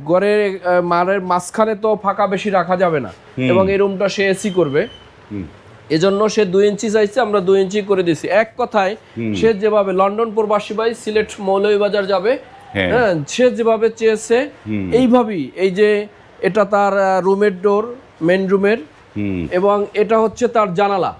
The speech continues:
Speaker 2: এগুলো হচ্ছে
Speaker 1: ডোর,
Speaker 2: জানালা।
Speaker 1: ডোর প্রোফাইল দিয়ে ঠিক এই দর-, এই জানালাটা, এটা হচ্ছে বাইরে থাকবে,
Speaker 2: হুম।
Speaker 1: এই জারা ডিজাইন,
Speaker 2: হুম।
Speaker 1: এবং এটা হচ্ছে রুমের ভিতরে থাকবে। ওই দরজাটারও রুমের ভিতরে
Speaker 2: হুম।
Speaker 1: ঠিক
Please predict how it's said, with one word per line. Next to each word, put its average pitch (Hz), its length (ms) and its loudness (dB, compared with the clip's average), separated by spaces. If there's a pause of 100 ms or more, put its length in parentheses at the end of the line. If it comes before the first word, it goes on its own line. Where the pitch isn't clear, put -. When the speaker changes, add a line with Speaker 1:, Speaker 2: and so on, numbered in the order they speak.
(580)
Speaker 2:
এগুলো 104 180 2
হচ্ছে 117 140 2
Speaker 1:
ডোর, 120 120 2
Speaker 2:
জানালা। 113 520 2
Speaker 1:
ডোর 214 260 2
প্রোফাইল 214 400 2
দিয়ে 190 240 0 (180)
ঠিক 262 160 0 (260)
এই 214 140 4
দর-, 196 280 0
এই 226 200 2
জানালাটা, 214 560 0
এটা 202 300 -2
হচ্ছে 240 440 0 (260)
বাইরে 196 340 2
থাকবে, 147 420 -4 (140)
Speaker 2:
হুম। 120 220 0
Speaker 1:
এই 185 160 2
জারা 196 300 0
ডিজাইন, 170 360 -4 (240)
Speaker 2:
হুম। 101 220 -4
Speaker 1:
এবং 226 260 0 (100)
এটা 214 220 0
হচ্ছে 233 240 0
রুমের 226 300 2
ভিতরে 196 320 0
থাকবে। 180 400 -2
ওই 226 160 2
দরজাটারও 233 580 0
রুমের 214 340 0
ভিতরে 220 400 2 (300)
Speaker 2:
হুম। 117 140 -2
Speaker 1:
ঠিক 226 200 0